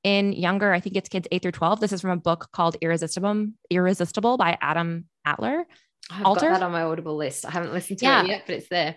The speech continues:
Speaker 1: That's the book that started making me charge my phone in my kitchen. But he talks
Speaker 2: Mm.
Speaker 1: about this anxiety in kids because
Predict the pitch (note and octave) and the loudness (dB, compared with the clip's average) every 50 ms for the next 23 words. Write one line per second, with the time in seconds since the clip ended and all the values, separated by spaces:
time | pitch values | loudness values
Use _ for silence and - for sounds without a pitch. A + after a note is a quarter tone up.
0 | - - G#3+ A3 - C4+ A#3+ A#3+ A#3+ A#3 - A#3 A3+ - A3 G#3 G#3+ G#3+ G#3 G#3 | 2 2 2 4 4 4 4 4 4 4 4 2 2 4 4 4 4 4 4 2
1 | G3+ G3 G#3+ G#3 G#3 G3+ G3 G3 - F#3+ F#3+ G3 G3+ F#3 F#3 F#3 F#3+ F#3+ F#3 - | 0 0 -2 -2 -2 -2 -4 -4 -2 -2 -2 0 0 0 0 0 -2 -4 -6 -6
2 | - F3+ F#3 F#3 F#3 F#3 - F#3+ F#3+ F#3 F3+ F#3 - C#4 - - - - F#3+ - | -4 -4 -2 -2 -2 -2 -2 -2 -2 -2 -2 -2 -2 -2 -2 -4 -6 -6 -10 -12
3 | _ _ _ _ - G#3+ A#3 B3 - A#3 B3 - - C#4 A3+ G#3 G#3+ G#3+ G3+ G#3+ | _ _ _ _ 0 2 2 4 4 2 0 0 0 -2 -2 0 0 0 0 0
4 | G#3 G3+ F3+ F3+ F3 G3 G#3+ A3 G#3+ F#3 F3 E3 - G#3 A3+ G3+ E3+ E3+ F3 E3+ | 0 2 2 2 0 0 0 -2 -2 -2 -4 -4 -4 -4 -4 -4 -2 -2 -4 -4
5 | - F3+ E3+ E3+ E3+ E3 - | -2 -2 0 0 0 -2 -6